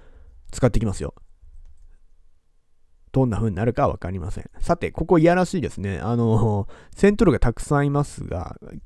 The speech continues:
この辺りで待って戦ってやりましょう。接近できればこっちのもんなんですよね。こんな感じで。セントールの族長もいましたけど、接近さえすればこっちのもんです。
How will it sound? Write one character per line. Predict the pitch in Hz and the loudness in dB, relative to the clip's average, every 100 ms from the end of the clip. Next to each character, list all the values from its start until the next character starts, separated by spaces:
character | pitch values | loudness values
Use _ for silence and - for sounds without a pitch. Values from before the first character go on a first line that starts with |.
| - - | -18 -14
こ | - 165 | -4 2
の | |
辺 | 175 143 85 | 4 2 -2
り | |
で | - - - - - - | -10 -12 -18 -18 -14 -2
待 | 135 - | -2 0
っ | |
て | - | 0
戦 | 107 107 98 | 0 -4 -8
っ | |
て | - - | -8 -8
や | |
り | - | -8
ま | - | -14
し | |
ょ | - | -12
う。 | - - - - - - - - - - | -14 -14 -18 -16 -20 -20 -20 -20 -20 -12
接 | - 208 - - - | 2 2 2 -20 -6
近 | 254 254 | -4 0
で | 247 | 0
き | 220 | 4
れ | 226 | 4
ば | 135 | 4
こ | |
っ | 120 | 0
ち | 127 | 0
の | |
も | 123 110 | 0 0
ん | |
な | 65 | -4
ん | |
で | - | -10
す | |
よ | 85 | -12
ね。 | 85 - | -12 -8
こ | 117 | -6
ん | |
な | 101 | -4
感 | 101 | -4
じ | 98 | -6
で。 | - - - - | -10 -12 -18 -4
セ | 165 | 0
ン | 175 | 0
ト | 175 185 | 8 8
ー | |
ル | 127 | 8
の | 107 | 2
族 | 127 123 - | 2 2 2
長 | 160 151 | 2 4
も | 147 | 4
い | |
ま | 151 | 2
し | - | 0
た | |
け | 131 | -4
ど、 | - - | -8 -2
接 | 143 - | -2 -2
近 | - 175 | -4 -2
さ | 170 | 2
え | 151 | 0
す | 120 | 0
れ | 117 | -2
ば | |
こ | 95 98 | -4 -8
っ | |
ち | - | -8
の | 95 | -8
も | 85 | -8
ん | - | -8
で | - | -10
す。 | - | -12